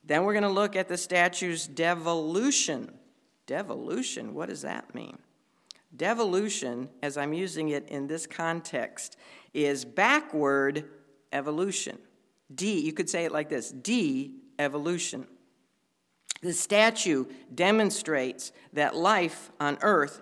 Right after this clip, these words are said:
is not getting better, that is not getting closer and closer to perfection. Life is not advancing toward mankind's self-attained utopia.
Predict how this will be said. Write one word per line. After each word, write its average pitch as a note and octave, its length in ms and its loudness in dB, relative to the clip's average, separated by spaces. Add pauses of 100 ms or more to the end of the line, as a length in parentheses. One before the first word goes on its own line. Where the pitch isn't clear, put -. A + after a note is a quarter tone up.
is D#3 220 -2
not G3 480 6 (180)
getting D#3+ 240 2
better, D#3 340 2 (880)
that D#3 120 0
is D#3 220 0
not F3 360 4
getting D#3 220 -2
closer F3 440 -2
and D#3 180 -4
closer D#3 400 -2
to D#3 200 -4
perfection. D3 720 0 (360)
Life G#3 460 6
is E3 200 0
not F#3+ 380 4
advancing F3+ 840 0 (260)
toward E3 440 4
mankind's E3+ 880 4
self-attained F3+ 1300 0
utopia. E3 880 0